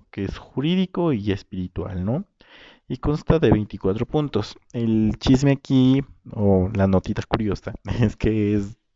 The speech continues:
la, la regla más breve conocida dentro de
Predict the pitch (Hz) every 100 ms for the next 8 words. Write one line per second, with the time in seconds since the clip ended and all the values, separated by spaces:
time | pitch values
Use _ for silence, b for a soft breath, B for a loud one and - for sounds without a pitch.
0 | - 101 101 95 98 98 98 98 101 113
1 | - _ _ - 113 113 127 131 131 117
2 | 107 107 95 92 101 127 101 87 85 98
3 | 98 101 92 80 - 85 90 82 82